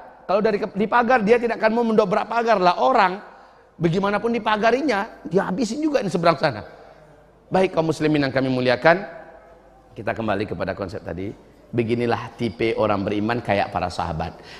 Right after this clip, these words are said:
Dan ini tipe orang ke-, ke-, ke-, orang munafik seperti yang diceritakan oleh Ibnu Abi Mulaikah. Saya ringkas, orang munafik yang pertama merasa imannya sudah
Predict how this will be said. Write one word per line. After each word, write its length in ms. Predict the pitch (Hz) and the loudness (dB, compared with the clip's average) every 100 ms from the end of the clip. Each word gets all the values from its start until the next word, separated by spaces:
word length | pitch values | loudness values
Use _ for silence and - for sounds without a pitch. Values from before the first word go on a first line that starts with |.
| - | 0
Dan 160 | 123 | 2
ini 240 | 117 131 131 | 4 2 2
tipe 240 | 123 127 | 0 2
orang 320 | 117 110 104 | 2 2 0
ke-, 240 | 107 - - | -2 -2 0
ke-, 180 | 107 - | -2 0
ke-, 200 | 107 104 | 2 2
orang 160 | 107 117 | 4 2
munafik 720 | 110 113 101 156 185 - - | 0 -4 4 4 4 0 -18
seperti 480 | - 135 127 117 131 | -2 -2 0 -2 0
yang 80 | 123 | 0
diceritakan 560 | 113 113 117 113 120 | -2 -6 -4 -2 -2
oleh 160 | 117 107 | 0 0
Ibnu 160 | 104 107 | 0 -4
Abi 240 | 92 98 | -4 -4
Mulaikah. 800 | 95 90 87 - 82 - - - | -2 -2 -2 -2 -6 -6 -20 -4
Saya 240 | - 127 | 4 6
ringkas, 480 | 127 113 143 170 - - - - | 6 6 4 4 -4 -12 -16 2
orang 400 | 120 117 127 117 | 6 8 8 6
munafik 720 | 110 107 101 - 180 - - - | 4 2 2 4 4 2 -6 0
yang 160 | 113 | 0
pertama 640 | 110 104 113 107 127 156 - | 0 2 2 2 0 0 -4
merasa 480 | 110 113 113 - 123 120 | -4 -2 -2 0 -2 0
imannya 320 | 107 107 113 | -4 -4 -6
sudah 400 | 113 104 110 156 | -6 -2 -2 -2